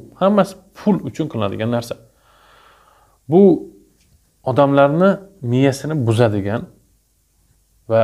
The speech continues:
axloqini buzadigan narsa hisoblanadi. Xo'p, endi,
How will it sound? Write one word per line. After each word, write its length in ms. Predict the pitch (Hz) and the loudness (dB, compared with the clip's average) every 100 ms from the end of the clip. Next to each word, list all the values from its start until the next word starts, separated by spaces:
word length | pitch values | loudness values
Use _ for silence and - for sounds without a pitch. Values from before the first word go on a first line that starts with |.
| - | 0
axloqini 540 | - - 123 110 120 135 | -8 -2 2 2 0 -6
buzadigan 480 | 120 110 92 90 110 131 | -4 -4 -6 -12 -14 -12
narsa 280 | 104 - 104 | -14 -12 -14
hisoblanadi. 520 | - 104 101 101 _ _ _ _ - - _ _ _ - | -14 -16 -18 -20 _ _ _ _ -20 -20 _ _ _ -12
Xo'p, 100 | - | -6
endi, 260 | 151 151 | -4 2